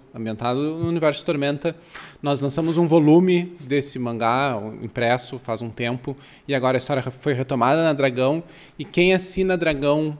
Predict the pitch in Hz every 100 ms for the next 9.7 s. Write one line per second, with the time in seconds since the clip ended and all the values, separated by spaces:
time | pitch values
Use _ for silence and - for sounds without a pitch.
0 | - - 143 143 151 135 143 135 131 135
1 | 131 113 131 127 131 131 127 - 135 120
2 | 120 127 156 - 175 - - 180 202 185
3 | 208 - 208 180 190 180 - 180 165 165
4 | 151 160 165 151 - 143 147 151 - -
5 | 147 156 151 - - - - 143 143 147
6 | 139 139 135 - 139 139 139 147 135 -
7 | 131 131 131 131 131 139 139 131 - -
8 | 131 127 127 131 123 120 127 123 123 123
9 | 113 117 - 117 - 120